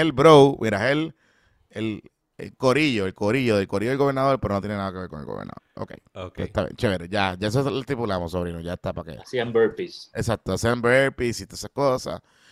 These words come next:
Speaker 1: Era el corillo que jangueaba con Cachito, tú sabes. Ustedes saben. Pero no pasa nada, está todo Gucci.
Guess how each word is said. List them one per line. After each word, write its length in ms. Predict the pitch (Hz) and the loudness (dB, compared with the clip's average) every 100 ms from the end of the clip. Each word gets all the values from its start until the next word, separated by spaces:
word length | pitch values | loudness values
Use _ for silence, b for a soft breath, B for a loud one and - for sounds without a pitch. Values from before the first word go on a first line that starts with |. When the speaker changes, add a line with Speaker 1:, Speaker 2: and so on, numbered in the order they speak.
| b b | b b
Speaker 1:
Era 200 | 98 117 | -6 -4
el 40 | |
corillo 340 | - 139 101 | -4 -4 -2
que 80 | 110 | -2
jangueaba 300 | 104 101 98 | 0 2 2
con 140 | 98 92 | 0 -2
Cachito, 720 | 95 92 123 139 139 120 113 | -4 -2 -2 -2 -2 0 0
tú 120 | 113 | 0
sabes. 340 | - 123 - - _ | -4 -4 -8 -14 _
Ustedes 320 | - - - | -8 -4 -2
saben. 260 | - - - _ b b b | -2 -8 -10 _ b b b
Pero 340 | 190 202 - - _ _ - | 8 8 4 -4 _ _ 0
no 120 | 139 | 4
pasa 240 | 165 160 | 6 6
nada, 200 | 135 104 | 4 2
está 140 | 92 117 | 0 0
todo 120 | 123 | 0
Gucci. 320 | 98 - 80 | 0 -4 -14